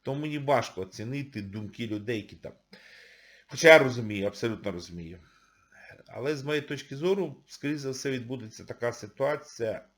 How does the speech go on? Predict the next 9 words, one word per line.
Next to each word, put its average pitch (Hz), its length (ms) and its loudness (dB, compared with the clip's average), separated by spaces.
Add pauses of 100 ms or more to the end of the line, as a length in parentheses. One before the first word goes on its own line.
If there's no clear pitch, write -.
(140)
українці 123 560 -8
будуть 107 360 -10
зараз, 110 600 -6 (920)
е, 95 340 -12 (580)
шукати 127 760 4
різні 117 440 -4
методи, 117 600 2
щоб, 156 760 0
е, 139 520 6